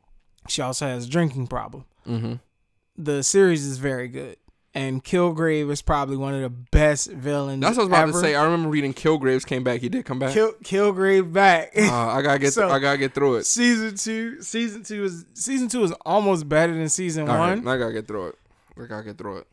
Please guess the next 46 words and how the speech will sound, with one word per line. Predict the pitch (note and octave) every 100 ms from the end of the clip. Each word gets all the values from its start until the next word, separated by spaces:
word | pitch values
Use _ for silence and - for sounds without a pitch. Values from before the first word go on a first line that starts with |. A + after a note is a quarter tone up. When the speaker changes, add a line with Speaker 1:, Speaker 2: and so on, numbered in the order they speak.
| -
Speaker 1:
Yeah, | C#3 C3+
so | - C#3+ D#3+
watch | E3 D#3+ F#3
season | - G3+ F#3+ G3
two. | - F3+ F3
I | D#3
finished | - F3+ F3+ - F3+
it |
the | D#3+
other | E3 E3+ D#3
day, | D#3+ E3
and | D#3
I | C#3+
was | C3 C3+
hurt | D3 - F#3+ F3+ -
that | -
I | C#3
finished | C3 D#3 D3 C3+
it. | -
And | -
I'm | D3+
like, | C#3
Speaker 2:
Damn. | C3
Speaker 1:
"Damn, | D3+ E3+ D3+ C3 B2 _ _ _ _ _ _ _ _
I | C#3+
hope | D#3 F3
they | E3+
do | E3+ E3
a |
season | D3+ F#3 E3 D#3
three." | D3 D3 C#3+ C#3 C#3+ _ _ _ _ _ _ -
Speaker 2:
I | G2
gotta | A2+ D#3 F3
get | F3
through | E3+ C#3
it. |
I | B2+
gotta | B2+ A#2+
pay | - A#3+
attention | - A2+ A2
'cause | A#2+ A2+ C3 -
Kilgraves | - E3+ C#3+ C3+ B2+
is | A#2
definitely | A2 A2+ A#2+ B2 A#2 A2+ G#2+ -
a, | G#2+ G#2 G#2 - _
a | A2